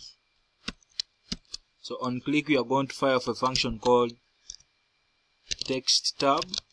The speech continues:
Put those parentheses,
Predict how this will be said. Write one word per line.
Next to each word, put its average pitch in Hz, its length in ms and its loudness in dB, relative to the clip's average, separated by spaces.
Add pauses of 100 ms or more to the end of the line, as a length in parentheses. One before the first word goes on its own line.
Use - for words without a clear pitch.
(2500)
Put 127 220 -8
those 120 540 -4 (480)
parentheses, 165 840 -2